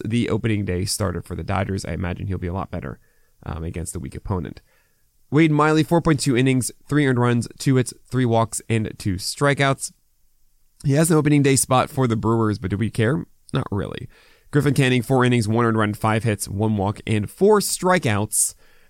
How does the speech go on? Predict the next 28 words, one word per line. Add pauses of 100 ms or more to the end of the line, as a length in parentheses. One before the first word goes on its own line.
(300)
He
has (200)
the
S
P
six
spot,
if
you
ask
me,
for
the
Angels. (140)
The
question
is, (100)
are
they
going
to
be
a
six-man
rotation
or
a
five-man?